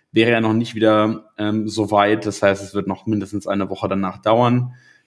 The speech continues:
Wir haben ja dann auch nach dem Donnerstagsspiel, was jetzt ansteht, ein bisschen mehr Pause, die er dann hoffentlich nutzen kann, um wieder völlig fit zu werden. Ansonsten nehmen wir heute am Dienstagabend auf. Das heißt, wir haben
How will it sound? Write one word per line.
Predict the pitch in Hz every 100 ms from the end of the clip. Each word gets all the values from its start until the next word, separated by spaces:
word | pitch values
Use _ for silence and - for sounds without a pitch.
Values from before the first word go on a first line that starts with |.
| -
Wir | 98
haben | 101
ja |
dann | 98 95
auch | 95 95 -
nach | 95 95 -
dem | 98 95
Donnerstagsspiel, | 98 98 95 90 - - 95
was | 92 -
jetzt | -
ansteht, | - 110 107 - 104 101 - _ _ _ _ -
ein | 85 87 87
bisschen | 110 - 98
mehr | 101
Pause, | 110 - 104 107 101 101
die | 98 95 90
er | 87
dann | 101 95 95
hoffentlich | 92 101 95 -
nutzen | 107 - 107
kann, | 92 98 98 98 _ _ - _
um | 104 101
wieder | 98 98
völlig | - 87 90
fit | - 98 -
zu | 69
werden. | 71 - - - 110 _ _ _ _ _ _ _
Ansonsten | 123 107 113 135 - 127 120 120 - 113
nehmen | 110 113
wir | 107 104
heute | 107 113
am | 101 98
Dienstagabend | 107 101 98 92 85 95 117 123
auf. | 110 101 113 127 127 127
Das | 95 -
heißt, | 98 104 -
wir | 101
haben | 101 101 98 101